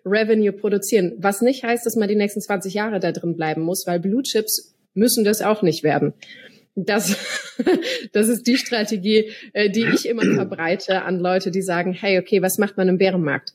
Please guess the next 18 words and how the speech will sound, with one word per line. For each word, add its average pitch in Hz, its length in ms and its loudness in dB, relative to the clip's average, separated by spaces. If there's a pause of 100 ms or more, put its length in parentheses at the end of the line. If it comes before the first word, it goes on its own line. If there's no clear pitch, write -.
Im 170 160 -4
Bärenmarkt 220 580 2
achtet 208 320 -6
man 175 160 4
auf 160 140 0
Innovation, 151 680 2 (120)
auf - 160 -12
Trends, - 420 -2
die - 160 -8
entstehen. 143 440 0 (460)
Aber 185 240 0
was 220 140 -2
sind - 240 0
eure 170 580 2 (400)
Go-To-Strategien 180 1300 2
für 170 120 -4
den 160 160 4
Bärenmarkt? 151 520 0